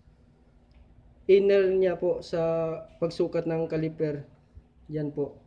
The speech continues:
Kaya tinawag ito na twenty-eight M M po. Yan po. Yan. Tapos po, next na po natin ay thirty M M po. Yan. Ito. Ito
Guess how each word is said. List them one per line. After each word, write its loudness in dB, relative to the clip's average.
Kaya 0
tinawag 2
ito 0
na 2
twenty-eight 0
M -2
M 0
po. -6
Yan -6
po. -10
Yan. -2
Tapos 0
po, 8
next 6
na 4
po 4
natin 4
ay 2
thirty 8
M 0
M 0
po. -4
Yan. -4
Ito. 2
Ito 0